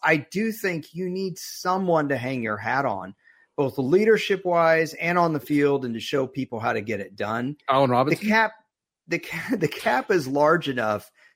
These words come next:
Speaker 1: that you can afford an Aaron Donald on
Speaker 2: That's
Speaker 1: your
Speaker 2: fair.
Speaker 1: roster. You
Speaker 2: That's
Speaker 1: can. Now,
Speaker 2: fair.
Speaker 1: if we're talking three guys,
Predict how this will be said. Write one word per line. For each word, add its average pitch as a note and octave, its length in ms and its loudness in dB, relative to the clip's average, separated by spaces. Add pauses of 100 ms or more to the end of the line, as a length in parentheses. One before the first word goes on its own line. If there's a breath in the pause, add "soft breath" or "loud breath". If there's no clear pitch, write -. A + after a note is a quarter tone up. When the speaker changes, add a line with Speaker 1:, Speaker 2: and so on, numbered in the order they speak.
Speaker 1:
that D#3 180 -6
you A#3 80 -2
can A#3+ 160 4
afford G#3+ 380 6
an E3 100 0
Aaron D#3 240 2
Donald D3+ 360 2
on C3+ 160 2
Speaker 2:
That's C3 60 -2
Speaker 1:
your B2 120 0
Speaker 2:
fair. B2 80 0
Speaker 1:
roster. A#2+ 500 -2 (220)
You C#3+ 140 -6
Speaker 2:
That's - 80 -14 (200)
Speaker 1:
can. A2+ 60 -6
Now, F3+ 180 6
Speaker 2:
fair. E3+ 60 -4
Speaker 1:
if D#3+ 80 -6
we're B3 80 0
talking A3 340 2
three A3 300 -2
guys, B2 600 -2